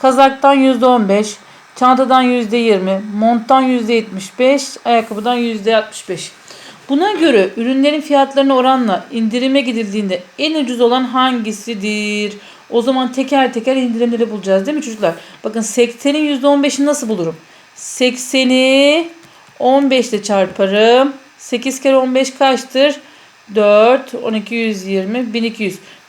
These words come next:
Bin iki yüzü yüze bölerim, gitti gitti on iki. Yani seksenden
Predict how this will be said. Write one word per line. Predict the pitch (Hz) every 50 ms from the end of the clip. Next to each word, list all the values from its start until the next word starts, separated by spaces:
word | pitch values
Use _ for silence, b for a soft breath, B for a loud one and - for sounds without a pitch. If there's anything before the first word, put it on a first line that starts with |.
| _ -
Bin | 240 247
iki | 269 269 269 - 285
yüzü | 294 294 285 262 214 196
yüze | 202 190 190 196 190 190 226 240 233
bölerim, | 262 262 262 262 262 269 269 262 247
gitti | 226 247 240 - - 254
gitti | 240 247 240 - 269
on | 254 233
iki. | 208 196 208
Yani | 214 240 254 262 262 240 247 B B B B B
seksenden | - - - - - 277 277 277 277 - - - 294 285 285 285 277 277 269 247 262 262 269 269 285 302 349 330